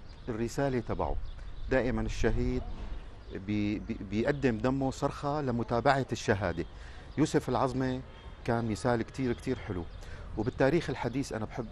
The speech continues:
أذكر دائمًا أستاذي خالد الأسعد. خالد الأسعد صح له فرص كتير إنه يخرج من تدمر، اللي استشهد بتدمر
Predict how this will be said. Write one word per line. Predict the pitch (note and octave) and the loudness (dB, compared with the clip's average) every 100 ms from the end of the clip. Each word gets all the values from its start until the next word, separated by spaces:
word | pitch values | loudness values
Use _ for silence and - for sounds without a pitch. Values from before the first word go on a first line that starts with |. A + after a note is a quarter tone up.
| A#2+ | -8
أذكر | G2+ A2 | -4 -2
دائمًا | G2+ A2 G#2+ G#2 G2 F#2+ - | 0 0 0 -2 -2 -4 -6
أستاذي | - A#2 F#2 F#2+ F2+ G#2 - - - - | -2 2 2 0 -4 -6 -12 -12 -10 -2
خالد | A2+ G#2 F#2+ | 2 2 0
الأسعد. | - - D2+ - - - - - - | -4 -4 -6 -6 -10 -12 -12 -12 -4
خالد | - C3+ | 4 4
الأسعد | A#2+ B2 A2+ A2 G#2+ | 4 2 2 0 0
صح | - A2 - | -4 -4 0
له | B2 A#2 A2+ | 2 4 4
فرص | G#2 B2+ G#2+ - | 2 -2 -4 -6
كتير | - C3 B2 | -4 0 0
إنه | G2+ A2 | 0 0
يخرج | A2+ G#2+ F2+ | 0 0 0
من | F2 | -2
تدمر، | E2+ D#2 E2 | -2 -2 0
اللي | F#2 | 0
استشهد | F#2+ A#2 - F#2+ F2 | 0 -2 0 0 0
بتدمر | F#2+ F2+ E2+ | -2 0 0